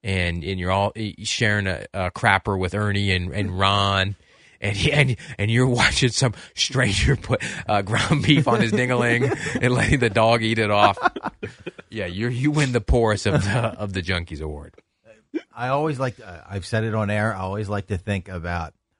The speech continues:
Speaker 2: uh, <laughs> Jason's roommates warming the porcelain with their, <laughs> with, with their morning dumps.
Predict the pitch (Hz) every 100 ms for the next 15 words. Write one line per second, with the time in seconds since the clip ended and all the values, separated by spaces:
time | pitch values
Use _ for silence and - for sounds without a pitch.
0 | _ 90 87 82 80 - 92 87 95 107
1 | 120 120 95 101 104 90 82 - _ _
2 | _ 92 104 110 110 110 101 85 - 104
3 | 90 95 85 82 82 _ _ 92 - 98
4 | - - 214 185 226 202 190 - 110 _
5 | _ _ - 123 117 113 120 131 127 127
6 | 117 107 110 117